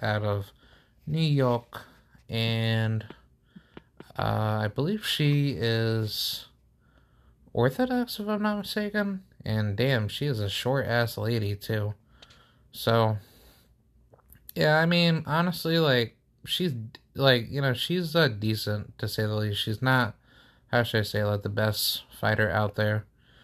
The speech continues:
Uh, she's only lost twice. Um, she's Orthodox. She's out of Lindenhurst, New York. But her last fight, she lost to Aline Cedar Roos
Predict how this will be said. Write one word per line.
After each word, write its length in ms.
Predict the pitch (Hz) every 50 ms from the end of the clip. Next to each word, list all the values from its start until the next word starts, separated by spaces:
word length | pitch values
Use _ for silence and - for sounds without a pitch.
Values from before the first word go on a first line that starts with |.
| _ _ _ _ _ _ _ -
Uh, 360 | - - 101 110 107 107 107
she's 260 | - - - 123 117
only 180 | 131 147 156 156
lost 360 | 147 143 139 139 131 - -
twice. 720 | - - 120 117 120 120 117 - - - - - - - - - - - - _ -
Um, 320 | - 104 107 107 104 107
she's 260 | 104 - - 113 110 120
Orthodox. 800 | - 113 113 110 107 - 113 110 107 107 107 107 107 - - -
She's 140 | - -
out 240 | - - 107 107 107
of 220 | 107 107 104 101 - _ - - - - - - _ _ -
Lindenhurst, 1120 | 107 110 113 131 147 160 160 165 165 165 156 151 - - 135 139 143 143 - - - -
New 80 | 120 127
York. 640 | 139 139 127 117 104 101 101 107 - - - - _ _ _ _ - - - - _ _ _ -
But 180 | 110 107 -
her 140 | 113 120 113
last 400 | 120 139 156 170 170 170 - -
fight, 500 | - - 175 156 139 139 135 - - - - _ _ _ _ _ _ -
she 480 | - - - - - 135 135 131 131
lost 800 | 120 127 139 147 135 120 113 110 110 113 113 - - - - - -
to 260 | - 135 135 135 - -
Aline 400 | 117 113 113 117 123 127 127 113
Cedar 420 | - - 131 127 123 131 131 123
Roos 360 | 110 107 104 107 104 - -